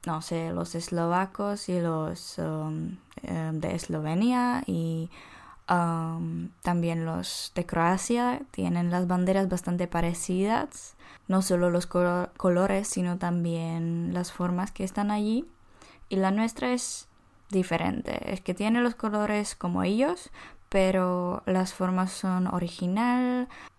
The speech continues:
Creo que estoy muy orgullosa de, de nuestra bandera. Además, no es nada difícil para pintártelo a la cara cuando quieres ir al fútbol o a hockey.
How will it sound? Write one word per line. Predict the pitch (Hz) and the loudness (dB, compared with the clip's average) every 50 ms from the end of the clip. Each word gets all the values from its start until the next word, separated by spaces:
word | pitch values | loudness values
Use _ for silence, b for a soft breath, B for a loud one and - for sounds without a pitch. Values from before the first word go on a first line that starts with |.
| - - | -12 -2
Creo | - 349 359 | 0 0 2
que | 359 440 | 4 4
estoy | 415 - - 427 359 | 4 4 2 4 6
muy | 285 254 226 | 6 8 8
orgullosa | 202 190 180 170 180 180 165 170 170 - - 196 185 | 6 6 4 2 2 2 2 2 0 0 0 0 2
de, | 180 185 175 - - - - - - - - - - _ _ - | 2 2 2 2 0 -2 -4 -12 -20 -20 -20 -20 -20 _ _ -8
de | - - 185 180 | -4 0 2 2
nuestra | 180 175 180 185 185 - 185 175 | 2 2 2 2 2 2 2 2
bandera. | 170 170 170 165 170 180 175 170 165 165 175 190 b b b b b b - | 2 2 0 2 2 2 2 2 0 -2 -2 -4 b b b b b b 2
Además, | - 196 190 196 196 196 202 220 226 - - - - - - | 4 6 6 6 8 8 10 10 10 10 8 4 0 0 2
no | - 208 196 196 | 2 4 6 6
es | 190 185 185 | 6 6 6
nada | 185 185 185 185 190 190 | 8 10 10 10 10 8
difícil | 185 190 190 - 190 196 - 202 196 190 | 8 6 4 4 4 4 4 4 4 6
para | - 185 180 180 180 | 6 6 8 6 6
pintártelo | - 190 175 180 185 - 202 202 202 - - 202 190 185 185 180 180 175 - - | 6 4 4 4 6 8 8 8 8 8 6 6 6 8 8 8 6 4 4 2
a | - 180 | 4 4
la | 180 175 175 | 4 4 2
cara | 175 - 220 233 233 220 226 226 - - | 6 8 10 10 10 10 8 8 6 4
cuando | - 202 190 185 180 180 - | 4 6 8 8 6 6 6
quieres | - 185 185 185 185 185 190 | 6 6 8 8 8 6 6
ir | 190 185 185 - | 6 4 6 6
al | - 180 180 | 6 6 6
fútbol | - - 170 170 170 202 196 202 214 233 226 | 6 6 4 6 8 10 10 10 10 8 8
o | 208 | 6
a | 185 175 | 6 6
hockey. | 175 170 - 175 - - | 4 2 0 0 0 0